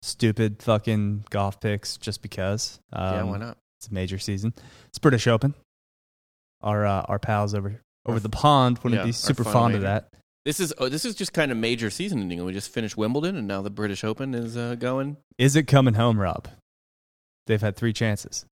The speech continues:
Speaker 2: Who, the British?
Speaker 1: Mm-hmm.
Speaker 2: No, it's never coming home. What are they doing? Do anything right?
Speaker 1: I know, but
Speaker 2: They're like the, they're
Speaker 1: who,
Speaker 2: like
Speaker 1: who won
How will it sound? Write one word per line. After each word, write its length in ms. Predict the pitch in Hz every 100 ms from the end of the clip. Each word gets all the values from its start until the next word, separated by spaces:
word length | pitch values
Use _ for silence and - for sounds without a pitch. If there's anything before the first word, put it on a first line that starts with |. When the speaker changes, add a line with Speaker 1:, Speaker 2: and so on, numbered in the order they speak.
| _
Speaker 2:
Who, 120 | 113 107
the 80 |
British? 440 | 90 98 123 135 -
Speaker 1:
Mm-hmm. 260 | 110 107 147
Speaker 2:
No, 260 | 170 135 87
it's 120 | 82
never 220 | 127 139
coming 300 | 120 98 85
home. 240 | 90 82 87
What 100 | 120
are 60 | 156
they 140 | 151
doing? 200 | 156 160
Do 140 | 120 147
anything 240 | 90 73
right? 260 | 55 98 - _ _ _ _ -
Speaker 1:
I 100 | 117
know, 140 | 151 107
but 180 | 87 - - _ _ _
Speaker 2:
They're 180 | 127 160
like 240 | 175 -
the, 320 | 117 117 104 -
they're 220 | 107 123
Speaker 1:
who, 60 | 131
Speaker 2:
like 200 | 147 196
Speaker 1:
who 140 | 170
won 320 | 175 156 156